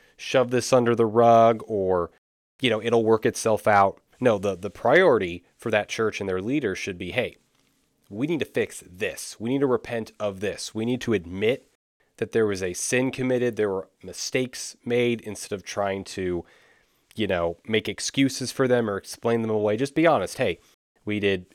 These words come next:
X and Y and Z, and we shouldn't have done that, and we realize that now. And so here's what we're gonna do to get right with God. Here's how we're going to repent. Here's how we're gonna change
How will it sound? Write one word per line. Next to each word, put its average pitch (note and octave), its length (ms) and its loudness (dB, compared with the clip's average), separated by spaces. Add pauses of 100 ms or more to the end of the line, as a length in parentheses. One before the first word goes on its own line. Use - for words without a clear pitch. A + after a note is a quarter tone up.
X - 280 -2
and G2+ 100 -4
Y A2+ 180 4
and G#2+ 140 -4
Z, A2 360 -6
and F#2+ 140 -10
we F2+ 80 -8
shouldn't C3+ 280 -4
have A#2+ 80 -4
done D#3 200 2
that, F3+ 220 -2
and B2+ 80 -2
we C#3+ 80 0
realize D3 380 0
that F#2 160 -4
now. E2+ 200 -10
And F2+ 100 -12
so G2+ 140 -6
here's C#3 300 -2
what C#3 120 -2
we're C3 160 -2
gonna A#2 180 -2
do A2+ 420 -2 (580)
to B2+ 120 -8
get A2+ 180 -2
right G#2 240 -2
with G2 200 -8
God. D#2 360 -12 (260)
Here's C3+ 280 -2
how B2+ 140 2
we're A#2 140 0
going G#2 260 0
to - 120 -10
repent. F2+ 500 -8 (200)
Here's C3 260 -2
how C#3 120 4
we're B2+ 80 2
gonna A#2 180 2
change A2+ 560 -2